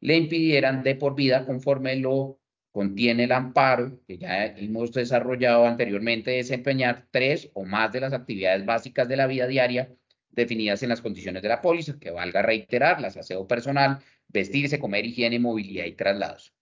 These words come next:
Más bien, en el proceso quedó demostrado con el interrogatorio de parte realizado al señor Martínez Araujo que este no tiene ninguna limitación en esas condiciones, y me refiero a las seis que están previstas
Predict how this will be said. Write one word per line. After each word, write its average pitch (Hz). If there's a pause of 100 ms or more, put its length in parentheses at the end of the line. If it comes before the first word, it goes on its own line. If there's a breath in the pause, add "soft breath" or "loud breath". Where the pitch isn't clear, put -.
(760 soft breath)
Más 139
bien, 165
en 165
el 156
proceso 120
quedó 123
demostrado 117
con 123
el 123
interrogatorio 98
de 123
parte 113
realizado 107
al 101
señor 107
Martínez 113
Araujo 143
que 104
este 95
no 107
tiene 117
ninguna 101
limitación 117
en 131
esas 104
condiciones, 110
y -
me 90
refiero 95
a 110
las 107
seis 143
que -
están 90
previstas 104